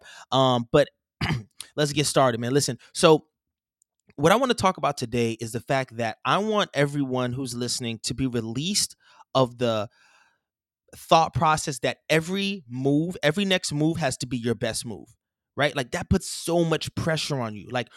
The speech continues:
we're limiting ourselves from taking certain opportunities, certain risks, because we're overanalyzing things. We, now we're having analysis paralysis <clears throat> because we think that, okay, th-, every time I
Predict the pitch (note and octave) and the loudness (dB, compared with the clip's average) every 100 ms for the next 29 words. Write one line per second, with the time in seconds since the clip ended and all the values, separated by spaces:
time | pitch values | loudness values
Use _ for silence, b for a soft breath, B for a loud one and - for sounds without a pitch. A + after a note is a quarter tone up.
0 | B D3 C3 C3 E3 F#3+ F#3+ E3+ C#3+ - | B 2 2 4 2 2 0 0 2 4
1 | D3 C#3 - C3+ A#2+ D3 C#3 B2+ D#3 C#3 | 4 4 0 -6 -4 -6 -8 -8 -4 -4
2 | A#2 A#2+ B2 - E3 D#3 D#3 - C#3+ B2+ | -6 -8 -8 -4 -2 0 -2 -4 -6 -6
3 | A#2 C#3 D#3 - B B D3 C#3+ C#3+ B2 | -4 -2 -2 -4 B B -4 0 0 0
4 | C3+ C3+ A#2 b b - E3+ E3 E3+ - | 0 0 -4 b b 6 6 6 2 0
5 | D3+ D#3+ D#3 D3 D3+ D3 D3 - D3+ D3 | 0 2 2 2 0 -2 -6 -4 -4 -4
6 | C#3+ - B B C#3+ D3+ D3 D#3 C#3 D3+ | -6 -10 B B -4 0 2 2 0 -2
7 | D3 C3 C3+ C3+ C#3 C3 C#3 - C#3 C#3+ | -2 -6 0 0 0 -2 -6 -2 0 2
8 | C#3+ C3+ - C#3+ - - E3+ - D#3 A#2 | 2 0 -2 -2 -4 -10 -10 -8 -10 -10
9 | C3 C#3+ D3+ C3+ E3+ - D3+ C3 _ b | -10 -8 -8 -6 -10 -6 -8 -8 _ b
10 | b b C3+ B2 - - C#3 C#3 A2+ C3+ | b b -2 -2 -2 -8 -4 -4 -4 -6
11 | B2 C3+ F3 F3+ F3+ E3+ C3+ A2+ | -8 -6 -6 -4 -4 -2 -2 -4